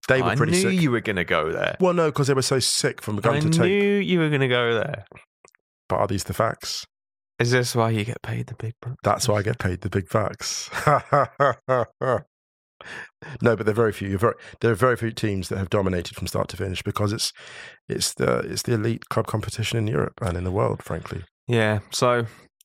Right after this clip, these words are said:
Speaker 2: it's gonna be an interesting summer for Spurs.
Speaker 1: Yeah, put it this way. You talk about selling points,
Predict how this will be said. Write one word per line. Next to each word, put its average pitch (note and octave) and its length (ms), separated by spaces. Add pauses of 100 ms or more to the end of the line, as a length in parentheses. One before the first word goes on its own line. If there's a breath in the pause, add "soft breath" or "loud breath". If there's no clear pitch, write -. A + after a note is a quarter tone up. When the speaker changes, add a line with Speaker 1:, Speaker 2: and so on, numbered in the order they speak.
(100)
Speaker 2:
it's A#2+ 80
gonna C3 160
be B2+ 80
an B2 60
interesting A#2+ 420
summer G#2+ 260
for G2+ 120
Spurs. F#2 560 (200)
Speaker 1:
Yeah, F2+ 160 (240)
put B2 120
it - 20
this A#2 160
way. - 220 (640 loud breath)
You A#2 60
talk - 260
about G2 500 (500)
selling G#2 420
points, - 600